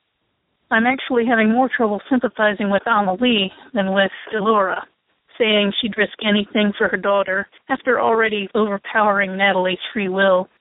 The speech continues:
and subjugating her to the High Priestess. But I guess she's so drunk on the vampiric Kool-Aid that she doesn't even see the dichotomy there. However, even in present-day America, there are parents who crush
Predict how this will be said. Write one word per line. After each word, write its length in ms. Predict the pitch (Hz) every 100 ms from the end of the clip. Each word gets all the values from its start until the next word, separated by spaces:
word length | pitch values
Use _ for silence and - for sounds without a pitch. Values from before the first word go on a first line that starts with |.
| -
and 120 | 202 -
subjugating 600 | 196 185 196 190 185 180 -
her 140 | 196
to 100 | -
the 140 | 175 175
High 200 | 208 180
Priestess. 460 | - 226 - 190 175 - _ _ _ _ _ -
But 140 | 233
I 80 | 240
guess 200 | 247 254 -
she's 120 | 254 -
so 160 | 247 240
drunk 380 | 185 226 226 220 -
on 180 | 208 196
the 100 | 190
vampiric 560 | 208 202 - 226 214 - - -
Kool-Aid 480 | 277 214 185 185 202 - - 247
that 140 | 202 -
she 60 |
doesn't 320 | 214 233 240 233
even 280 | 233 220 202 -
see 140 | 233
the 140 | 202 190
dichotomy 680 | 185 - 208 196 185 175
there. 220 | 170 143 135 - _ _ _ _ _
However, 520 | 233 226 226 190 196 _ _ _ _ _ -
even 320 | 226 226 202
in 240 | 208 190
present-day 500 | - 196 - 220 185
America, 540 | 180 190 175 - 185 180
there 200 | 196 -
are 180 | 214 208
parents 460 | - 214 208 214 -
who 120 | 202
crush 260 | - 220